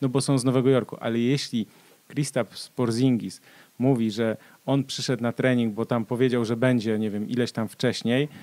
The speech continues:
a nagle jest albo hala zamknięta, albo dla niego koszulki nie ma,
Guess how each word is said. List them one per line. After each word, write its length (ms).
a 60
nagle 260
jest 180
albo 220
hala 300
zamknięta, 800
albo 200
dla 100
niego 220
koszulki 580
nie 200
ma, 320